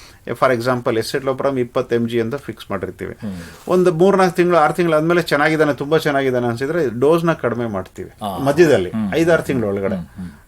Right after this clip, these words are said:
Speaker 1: So, but overall course one year, one year ಆದ್ಮೇಲೆ ನಾವು ಮೆಡಿಸಿನ್ ನ ಕಡಿಮೆ ಮಾಡಿ ನಿಲ್ಲಿಸ್ಬಿಡ್ತೀವಿ.
Speaker 2: ಸಾಧಾರಣ ಈ ಕೊಡೋ ಮಾತ್ರೆಗಳಿಗೆಲ್ಲ ಏನಾದ್ರೂ ಅಡ್ಡ ಪರಿಣಾಮಗಳು ಇದ್ದೇ ಇರುತ್ತಾ?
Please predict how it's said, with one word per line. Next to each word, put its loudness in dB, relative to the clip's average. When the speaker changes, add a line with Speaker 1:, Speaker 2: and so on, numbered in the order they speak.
Speaker 1:
So, 4
but 0
overall 6
course 2
one 4
year, 2
one 0
year 4
ಆದ್ಮೇಲೆ 2
ನಾವು 2
ಮೆಡಿಸಿನ್ -2
ನ 0
ಕಡಿಮೆ -2
ಮಾಡಿ -2
ನಿಲ್ಲಿಸ್ಬಿಡ್ತೀವಿ. -8
Speaker 2:
ಸಾಧಾರಣ 0
ಈ -6
ಕೊಡೋ 0
ಮಾತ್ರೆಗಳಿಗೆಲ್ಲ -4
ಏನಾದ್ರೂ -2
ಅಡ್ಡ -14
ಪರಿಣಾಮಗಳು -6
ಇದ್ದೇ -8
ಇರುತ್ತಾ? -10